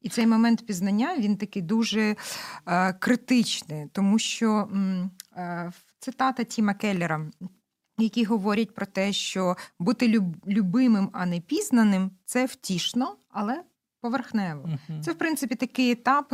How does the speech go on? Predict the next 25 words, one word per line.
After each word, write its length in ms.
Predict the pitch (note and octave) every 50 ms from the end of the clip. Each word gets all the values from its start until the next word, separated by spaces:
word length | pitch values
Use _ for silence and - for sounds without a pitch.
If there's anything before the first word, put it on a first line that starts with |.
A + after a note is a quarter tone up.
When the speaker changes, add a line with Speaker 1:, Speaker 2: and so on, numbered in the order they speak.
| G3+ F3+
Speaker 1:
і 180 | G3 G3+ G3
він 180 | F3 G#3 A3 A3
притаманний 720 | A3 A#3 G3+ - - G#3 G#3 G#3 G#3 G#3+ A3 G#3+ G#3+ G3+
для 320 | G3 E3+ F3+ F#3 F#3+ F#3+ F#3
закоханості, 760 | - F3+ F#3 - A3 G#3+ - - F3+ E3+ E3 F3 - - -
коли 220 | E3 _ - F3+ F#3
ми 140 | F#3+ G3 G3
мало 280 | G3+ G#3 G3+ G3 F#3+
один 240 | F#3+ F#3 F3 F#3 F#3
одного 340 | F3+ F3+ F3 F3+ F3+ F3+ F3+
знаємо, 540 | F3+ G3 G#3 A#3 C#4+ D4 B3 F3+ E3 E3 - - - _ _ _ _ _ _
але, 640 | - G3 F#3+ F#3+ G3 G3 G3 G#3 G#3+ A3 A3 A3 A3 - - - - _ _ _ -
е, 240 | D#3 F3+ F3+ F3+ F3+
дуже 340 | F3+ E3+ A#3 A#3 G#3+ -
сильно, 360 | G#3 - D#3 - A3 A3 G#3+ G3+
Speaker 2:
Гормо-, 220 | G3+ C#3 C#3+ C#3+
Speaker 1:
да, 180 | D#3 F#3+ G3 A3
Speaker 2:
гормони, 520 | - C3+ C3 C3 B2+ C#3 D#3+ E3 D#3+ C#3+
Speaker 1:
дуже 220 | G3+ B3+ B3 C4 A#3+
Speaker 2:
там, 80 | A#3
Speaker 1:
сильно 280 | A#3+ B3 A#3 A#3 A#3 G#3+
Speaker 2:
потяг 140 | G#3 G3+ F#3+
Speaker 1:
любимо. 180 | G#3+ G#3+ G#3+ F#3 D#3 F#3 F3 E3 D#3+ D#3 C#3+ D3 D#3
Speaker 2:
сильний. 140 | - D#3 D3 C#3+
Мгм. 160 | D#3 E3+